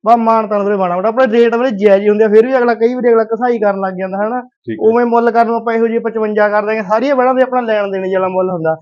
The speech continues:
Speaker 2: ਠੀਕ ਹੈ
Speaker 1: ਅੱਗੇ
Speaker 2: ਜੀ।
Speaker 1: ਵੀ ਆਪਣੇ ਮੁੱਲ ਆਈ ਪਾਏ ਹੁੰਦੇ ਆ, ਪਰ ਫਿਰ ਵੀ ਕਈ ਬੰਦੇ ਕਹਿੰਦੇ ਵੀ ਤੁਸੀਂ ਮੁੱਲ ਕਰਿਆ ਏ।
Speaker 2: ਠੀਕ ਹੈ
Speaker 1: ਆਪਣੀ
Speaker 2: ਜੀ।
Speaker 1: ਕੋਈ ਵੀ ਵੜ 'ਚ ਮੁੱਲ ਵਾਲੀ ਗੱਲ ਨਹੀਂ ਹੁੰਦੀ, ਥੋੜਾ ਬਹੁਤਾ ਮਾਣ ਤਾਣ ਕਰਨਾ ਹੀ ਪੈਂਦਾ ਹਰੇਕ
Speaker 2: ਆਏ
Speaker 1: ਬੰਦੇ
Speaker 2: ਗਏ
Speaker 1: ਦਾ।
Speaker 2: ਦਾ ਉਹ ਖੁਸ਼ੀ ਨਾਲ ਵੀ
Speaker 1: ਹਾਂ।
Speaker 2: ਹੋ ਹੀ ਜਾਂਦਾ ਗਾ।
Speaker 1: ਬਾਕੀ ਆਪਣੇ ਰੇਟ ਸਾਰੇ ਵੜਾਂ ਦੇ ਜਾਇਜ਼ ਹੀ ਹੁੰਦੇ ਪਹਿਲਾਂ ਹੀ।
Speaker 2: ਠੀਕ ਹੈ ਜੀ, ਚੁਤਾਲੀ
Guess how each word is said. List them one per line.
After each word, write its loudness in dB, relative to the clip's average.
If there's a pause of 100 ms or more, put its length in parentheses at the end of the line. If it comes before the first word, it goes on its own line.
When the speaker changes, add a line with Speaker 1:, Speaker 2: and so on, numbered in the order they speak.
(140)
Speaker 2:
ਠੀਕ -2
ਹੈ 4
Speaker 1:
ਅੱਗੇ 2
Speaker 2:
ਜੀ। 2
Speaker 1:
ਵੀ 2
ਆਪਣੇ 0
ਮੁੱਲ 0
ਆਈ 4
ਪਾਏ 0
ਹੁੰਦੇ -2
ਆ, 0 (240)
ਪਰ 4
ਫਿਰ 2
ਵੀ 0
ਕਈ 0
ਬੰਦੇ 0 (180)
ਕਹਿੰਦੇ -2
ਵੀ -2
ਤੁਸੀਂ -4
ਮੁੱਲ 0
ਕਰਿਆ -2
ਏ। -4
Speaker 2:
ਠੀਕ -6
ਹੈ 2
Speaker 1:
ਆਪਣੀ 2
Speaker 2:
ਜੀ। -2
Speaker 1:
ਕੋਈ 2
ਵੀ -4
ਵੜ 0
'ਚ -10
ਮੁੱਲ -2
ਵਾਲੀ 0
ਗੱਲ 2
ਨਹੀਂ -4
ਹੁੰਦੀ, -4
ਥੋੜਾ 2
ਬਹੁਤਾ 0
ਮਾਣ -4
ਤਾਣ -4 (120)
ਕਰਨਾ -2
ਹੀ -4
ਪੈਂਦਾ -6
ਹਰੇਕ 0
Speaker 2:
ਆਏ 2
Speaker 1:
ਬੰਦੇ -2
Speaker 2:
ਗਏ 2
Speaker 1:
ਦਾ। 0
Speaker 2:
ਦਾ 2
ਉਹ -2
ਖੁਸ਼ੀ -2
ਨਾਲ -2
ਵੀ -2
Speaker 1:
ਹਾਂ। 4
Speaker 2:
ਹੋ 2
ਹੀ 0
ਜਾਂਦਾ -4
ਗਾ। -6
Speaker 1:
ਬਾਕੀ 2
ਆਪਣੇ 2
ਰੇਟ 0
ਸਾਰੇ 2
ਵੜਾਂ 2
ਦੇ 0 (120)
ਜਾਇਜ਼ 2
ਹੀ -2
ਹੁੰਦੇ -4
ਪਹਿਲਾਂ -8
ਹੀ। -12 (120)
Speaker 2:
ਠੀਕ -2
ਹੈ 0
ਜੀ, -8
ਚੁਤਾਲੀ 4